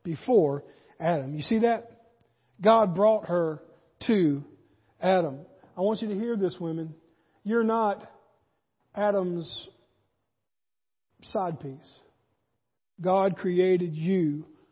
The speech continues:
and you alone for you as an individual. He loves you and he made you to help complete what man could not do. It's not a him or her.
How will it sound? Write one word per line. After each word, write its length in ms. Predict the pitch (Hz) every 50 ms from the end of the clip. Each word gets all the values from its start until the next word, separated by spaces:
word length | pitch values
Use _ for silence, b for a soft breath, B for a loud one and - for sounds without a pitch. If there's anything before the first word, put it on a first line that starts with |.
| b b -
and 180 | 151 139 147 160
you 200 | 185 214 226 226
alone 560 | 214 190 170 165 151 147 147 147 147 151 147 - _ _ _ _ _ _ _ _ _ _ _ _ _ _ _ _ _ - -
for 260 | 240 269 277 254 220
you 480 | 190 170 156 147 143 143 143 143 151 - - _ _ _ _ _ _ _ _ -
as 200 | 185 208 214 214
an 120 | 226 226
individual. 720 | 226 233 226 208 165 175 165 160 151 156 156 160 160 156 - B B B B B B
He 140 | - 185 180
loves 300 | 175 185 185 190 190 175
you 120 | 165 170 170
and 100 | 170 156
he 140 | 190 208
made 420 | 190 185 185 196 208 214 220 202 160
you 380 | 151 165 156 147 143 147 147 147 - b b b b b b b b _ -
to 120 | - 180 160
help 340 | 156 196 190 190 190 190 -
complete 600 | - 165 139 - - 226 226 202 175 160 - - - -
what 380 | - 190 190 190 175 170 - - - _ _ -
man 420 | 233 185 190 180 160 147 147 156 151 - _ _
could 280 | - - 190 175 165 170
not 320 | 170 165 170 165 165 156
do. 240 | 160 156 139 131 - _ - _ _ _ _ _ _ _ _ _ _ _ _ _ _ _ _ _ _ _ _ _
It's 180 | - 196 165 -
not 220 | 247 233 233 220 196
a 100 | 180 165
him 340 | 165 196 208 214 208 208 180
or 160 | 165 165 160
her. 460 | 156 190 202 196 175 160 151 151